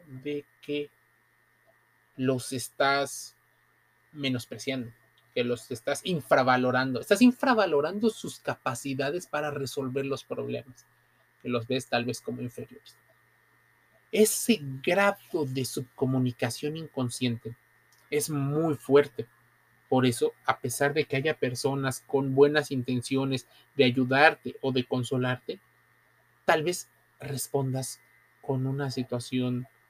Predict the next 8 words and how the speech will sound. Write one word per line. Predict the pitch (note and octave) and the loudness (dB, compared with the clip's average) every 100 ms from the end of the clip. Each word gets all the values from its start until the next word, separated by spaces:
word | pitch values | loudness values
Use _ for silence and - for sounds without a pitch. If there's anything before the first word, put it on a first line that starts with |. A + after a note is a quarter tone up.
| _ _ _ | _ _ _
bastante | D3 C#3 C3+ - C#3+ B2+ | -6 0 0 0 -2 -2
extrema. | - - C3 B2+ A#2 - _ _ _ _ _ _ _ _ _ _ _ _ _ _ | -4 0 2 2 0 -10 _ _ _ _ _ _ _ _ _ _ _ _ _ _
Sin | - D#3 | -4 0
embargo, | D#3 D#3+ - B2 _ | 6 6 6 -4 _
cuando | - C3 C3 D#3 _ - | 0 2 2 0 _ 0
tenemos | C#3+ C#3+ D3 D3+ - | 2 2 0 -2 -2
a | C3 | 0
alguien | C3 D3 C#3+ C#3 C3+ | 0 0 -2 -4 -4